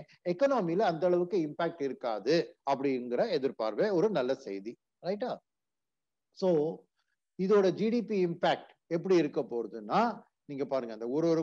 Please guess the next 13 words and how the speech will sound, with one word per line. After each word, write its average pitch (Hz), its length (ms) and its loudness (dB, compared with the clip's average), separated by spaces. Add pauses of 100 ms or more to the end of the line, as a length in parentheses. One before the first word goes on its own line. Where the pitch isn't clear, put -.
குவார்ட்டரும் 180 400 0
தனியா 165 220 -2
போடுறதுல 120 480 -4 (420)
clear-ஆ 214 440 4 (200)
quarter 180 360 2
on 170 200 0
quarter 156 400 0
இந்த 156 160 -2
third 160 300 2
வேவை 151 260 2
control 143 440 0
பண்ணி 143 200 -4 (320)
நம்ம 139 240 -2